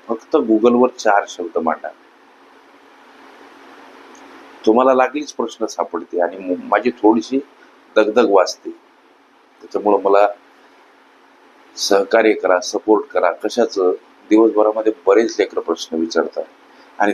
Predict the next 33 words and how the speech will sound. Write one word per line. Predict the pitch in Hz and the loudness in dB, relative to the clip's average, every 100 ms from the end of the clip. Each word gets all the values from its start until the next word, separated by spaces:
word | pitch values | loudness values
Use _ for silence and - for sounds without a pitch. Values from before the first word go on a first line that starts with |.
| - | 2
त्यातले | 113 117 131 | 2 4 2
जवळजवळ | 107 110 127 123 135 | 4 4 4 2 0
सत्तर | - 113 - 127 | -4 -10 -2 2
ऐंशी | 120 113 120 | 2 0 -6
टक्के | 110 107 107 92 - _ _ _ _ _ _ _ | -6 -6 -6 -6 -10 _ _ _ _ _ _ _
प्रश्न | 113 113 127 | 0 0 2
लेकरांना | 113 107 110 110 117 | 2 2 0 -2 -2
मी | 123 | -2
अपलोड | 113 92 107 117 | -2 -2 2 4
already | 98 92 107 113 123 | 4 4 2 -4 -4
केलेले | 107 104 123 123 | -2 -2 0 -2
आहेत. | 87 78 - _ _ _ _ _ _ _ _ | -4 -10 -14 _ _ _ _ _ _ _ _
त्यामुळं | 90 92 110 107 | -4 0 0 2
तुम्ही, | 107 107 104 - _ _ _ _ _ _ _ - | 0 -2 -4 -12 _ _ _ _ _ _ _ -4
आपण | - 110 | 0 0
प्रश्न | 104 104 - 113 | -2 -6 -2 0
अपलोड | 101 113 113 113 | 2 0 0 0
केलेला | 107 101 92 | -2 0 0
आहे | 90 | 0
आणि | 90 92 113 | -2 -2 -2
त्याच | 110 - | -2 -2
प्रश्नावर | 101 - 107 101 | -10 -4 0 0
पुन्हा | - 101 101 | -2 -4 -4
पुन्हा | 101 98 95 | -2 -2 -2
मगजमारी, | 92 107 - 92 90 87 - - 90 | -2 -2 -2 -2 0 -2 -6 -10 -4
कष्ट, | 95 - 90 87 - | -4 -6 -8 -6 -4
कंटाळा | 90 98 98 | -4 -2 -2
येतो, | 90 87 | -2 -6
थोडा | - 55 52 - _ _ _ _ _ _ _ - | -6 -8 -8 -10 _ _ _ _ _ _ _ -2
चिडचिड | 101 - 123 | -2 0 2
होते, | 113 101 95 85 | 2 2 -2 0
दगदग | 92 104 113 | -2 0 -2
होते. | 98 95 | -2 -8